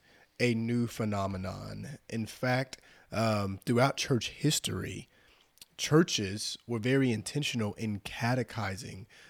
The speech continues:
their church members. And even as you think about, like, the Protestant Reformation, the reformers, uh, man, they were really big on catechizing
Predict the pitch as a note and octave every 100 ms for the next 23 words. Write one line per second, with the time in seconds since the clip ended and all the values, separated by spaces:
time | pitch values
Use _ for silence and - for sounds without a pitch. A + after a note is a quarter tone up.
0 | - G#2+ G#2 - - C3+ - F#2 F#2+ F2+
1 | - - - - - - G#2+ B2+ D#3 C#3
2 | A#2+ A#2 A#2+ A2 G#2+ G2+ F2+ A2 - -
3 | B2+ - A2 A2+ - G2+ B2+ G#3 - G2+
4 | G#2 - - - A#2+ A#2 G#2+ - - B2
5 | G3+ D#3 G#2 G#2+ - - - - _ A#2
6 | A#2 G2+ G#2 C#3+ B2 C#3+ F3+ D3 A#2+ A2+
7 | D#3 E3 E3 C#3+ A2+ C3+ C3 G#2 G2 -
8 | B2 A2+ A2 G2+ - - C#3+ D#3 - A#2
9 | A2 G#2+ A2 G#2